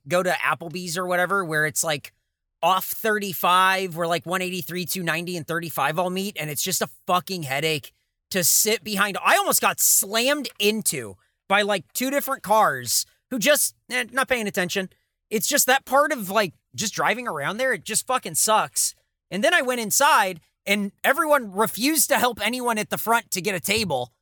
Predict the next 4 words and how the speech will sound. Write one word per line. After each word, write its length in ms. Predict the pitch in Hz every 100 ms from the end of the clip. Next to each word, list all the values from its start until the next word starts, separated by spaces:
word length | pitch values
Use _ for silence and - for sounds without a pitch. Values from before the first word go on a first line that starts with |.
| _ -
It 160 | 208
was 360 | 214 160 127 - -
Denny's 580 | 214 220 165 143 - - _ _ _ 139
midday. 680 | 185 196 202 185 135 101